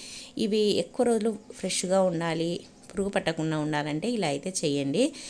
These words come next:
చూడండి, ఇవి నాటువి కాబట్టి చాలా చిన్నగా ఉన్నాయి. అమ్మ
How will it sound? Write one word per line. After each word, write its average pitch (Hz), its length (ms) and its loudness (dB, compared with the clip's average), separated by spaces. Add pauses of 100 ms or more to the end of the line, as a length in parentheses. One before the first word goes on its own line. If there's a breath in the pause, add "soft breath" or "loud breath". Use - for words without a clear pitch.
(220 loud breath)
చూడండి, 208 320 0
ఇవి 208 160 0
నాటువి 190 320 0 (100)
కాబట్టి 160 300 0 (100)
చాలా 165 240 -2 (100)
చిన్నగా 180 500 0
ఉన్నాయి. 160 260 2 (100)
అమ్మ 190 120 -2